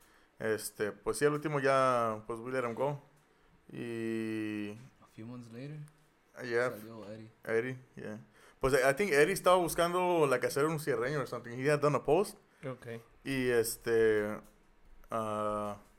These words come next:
Speaker 1: pues, I hit him up. I'm like, "Yo, este, pues, you know, working for a tour player.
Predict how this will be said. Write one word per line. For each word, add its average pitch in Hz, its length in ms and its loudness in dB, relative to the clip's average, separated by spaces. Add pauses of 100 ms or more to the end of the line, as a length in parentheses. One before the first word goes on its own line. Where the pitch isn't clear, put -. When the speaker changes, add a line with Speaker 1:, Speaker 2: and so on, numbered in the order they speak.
(140)
Speaker 1:
pues, 113 460 -6
I 117 140 2
hit 127 120 2
him 117 120 0
up. 151 240 2 (240)
I'm 117 120 -8 (120)
like, 107 160 -8 (220)
"Yo, 123 320 2
este, 113 320 -6
pues, - 440 -12
you 113 80 -12
know, 113 100 -2
working 113 260 -4
for 113 140 -4
a 110 60 -8
tour 143 200 -4
player. 143 380 0